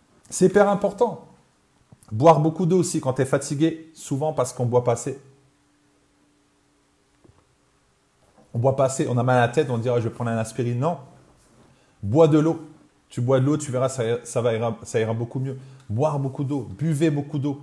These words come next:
Chaque matin, tu te lèves, tu bois beaucoup d'eau, tu vas faire du sport. Là, tu vas trouver de la bonne énergie.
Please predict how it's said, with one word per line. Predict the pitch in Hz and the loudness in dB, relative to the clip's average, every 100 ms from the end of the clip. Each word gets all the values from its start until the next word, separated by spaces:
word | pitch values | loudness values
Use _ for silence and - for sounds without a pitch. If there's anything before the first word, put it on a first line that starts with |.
| - | -16
Chaque | - 160 160 | -6 -6 -4
matin, | 147 165 | -6 -6
tu | 143 - | -6 -4
te | 139 | -2
lèves, | 156 156 - - - | 2 2 0 -16 -12
tu | 139 | -4
bois | 143 | -2
beaucoup | 139 - | -2 -4
d'eau, | 139 139 - - | -2 -2 -6 -18
tu | - | -2
vas | 143 | -2
faire | 139 143 | 2 2
du | 135 | 0
sport. | 135 - 139 - - _ _ _ _ | -4 -2 -2 -4 -16 _ _ _ _
Là, | 131 180 | 6 6
tu | - | 6
vas | 151 | 0
trouver | 143 147 147 | 0 0 0
de | |
la | 135 | 2
bonne | 131 139 | 0 0
énergie. | 135 135 127 127 | -2 -4 -4 -8